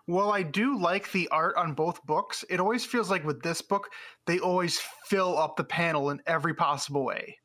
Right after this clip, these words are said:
Like, there's always a ton of background, ton of everything. Like, it always just feels like there's more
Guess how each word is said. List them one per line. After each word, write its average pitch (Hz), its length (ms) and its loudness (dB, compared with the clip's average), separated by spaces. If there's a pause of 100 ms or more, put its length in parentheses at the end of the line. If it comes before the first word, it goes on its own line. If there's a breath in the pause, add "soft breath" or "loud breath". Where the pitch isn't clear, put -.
(320)
Like, 156 160 -4
there's 160 200 2
always 170 340 0
a 143 60 -6
ton 180 280 0
of 143 120 -2
background, 160 720 2
ton 170 180 0
of 147 100 0
everything. 147 840 0 (500 loud breath)
Like, 151 140 0
it 185 80 0
always 175 380 2
just - 240 -2
feels 175 260 0
like 156 140 0
there's 147 200 0
more 147 640 2